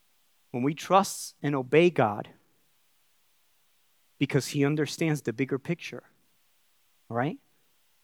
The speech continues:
Those seven thousand promises are reminders to us that we should trust our God.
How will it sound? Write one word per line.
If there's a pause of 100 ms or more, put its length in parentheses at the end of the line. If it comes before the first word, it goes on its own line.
Those
seven
thousand
promises (420)
are
reminders
to
us (360)
that
we
should
trust
our
God.